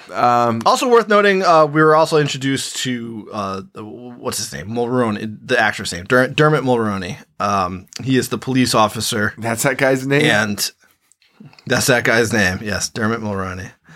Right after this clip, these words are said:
Speaker 2: Um, and his, his daughter is their promiscuous, which that's not me saying it. That's they, they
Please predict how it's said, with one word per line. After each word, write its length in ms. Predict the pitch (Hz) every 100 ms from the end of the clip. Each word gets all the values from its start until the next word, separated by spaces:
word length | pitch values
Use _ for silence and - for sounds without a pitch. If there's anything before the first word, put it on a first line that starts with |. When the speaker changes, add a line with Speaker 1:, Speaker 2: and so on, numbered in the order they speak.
| - - _ _ _ - - - - _
Speaker 2:
Um, 680 | - 107 98 92 92 92 - _ - - _ _ _ _ _ _ _ _ -
and 100 | 120
his, 240 | 147 113 113
his 380 | 110 131 -
daughter 680 | 113 - 123 123 101 87 90 - _ _ _ _ _ _ _ _ _ _
is 260 | 110 101 -
their 400 | 110 98 92 90 - - _ _
promiscuous, 1160 | - 123 117 - - 113 107 - - - - - 113 131
which 300 | 123 - -
that's 160 | 101 107
not 140 | 117
me 100 | 123
saying 280 | - 87 87
it. 100 | 90
That's 160 | 87 -
they, 160 | - 98
they 340 | - 104 95